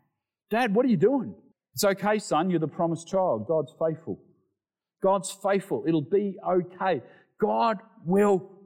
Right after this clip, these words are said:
provide." And then there's that moment where it's like, because they still today say that the Lord will provide on the mountain. So obedience actually opens the door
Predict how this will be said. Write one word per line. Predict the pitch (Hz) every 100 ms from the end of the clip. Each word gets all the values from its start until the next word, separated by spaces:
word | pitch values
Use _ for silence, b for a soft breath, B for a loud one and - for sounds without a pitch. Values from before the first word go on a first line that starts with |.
| -
provide." | 202 180 165 202 180 107 87 - - _ _ -
And | 190 196
then | 220
there's | 214 214 180
that | 196 165
moment | 165 175 233 214 160 131 B B
where | 185 202
it's | 190 160 -
like, | 185 170 - b b
because | 190 170 - 226 240 185 113 - -
they | 185
still | 175 - - - 247 254
today | 220 - 160 127 220 208 196 139
say | - - 190 190 165 143
that | 170 156
the | 156
Lord | 147 147 185 190 185
will | 165 160
provide | 151 156 135 143 139 127 110 98
on | 113 113
the | 107
mountain. | 107 92 85 101 - _ -
So | -
obedience | 196 185 151 233 269 247 196
actually | 202 190 190
opens | - 202 196 196 175 135
the | 156
door | 127 151 170 127 156 226